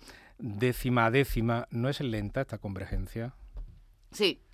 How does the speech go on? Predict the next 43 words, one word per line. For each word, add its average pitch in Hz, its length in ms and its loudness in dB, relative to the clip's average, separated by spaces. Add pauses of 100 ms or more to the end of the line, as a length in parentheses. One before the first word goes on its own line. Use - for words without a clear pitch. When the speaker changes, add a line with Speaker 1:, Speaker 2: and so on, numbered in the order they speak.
(440)
Speaker 2:
pero 226 140 0
es 294 60 0
verdad 247 340 2
que 190 200 -2
todos 220 180 -4
los 226 100 -2
parámetros 190 460 0
nos 170 140 -2
indican 175 580 0
que 151 180 -2
Andalucía 143 760 4
se - 100 -6
está 156 160 -2
transformando, 156 800 -2 (500)
que 143 320 2
en 147 100 -4
estos 180 240 -6
seis 180 240 0
años 170 600 2
de 147 80 -2
gobierno 160 520 -2
que 156 120 -4
llevamos 165 500 0 (300)
hemos 170 180 -6
creado 156 460 2
más 151 180 0
empleo 151 320 0
que 151 80 -2
nunca. 165 520 -2
Tenemos 165 260 2
un 170 180 4
máximo 170 480 2
histórico, 147 720 -4 (220)
según 160 300 -6
la 156 160 4
epa, 165 340 -2
de, 127 300 -8
de 127 140 -6
afiliados 160 400 4
a 185 60 4
la 156 100 4
Seguridad 139 340 -2
Social, 170 560 2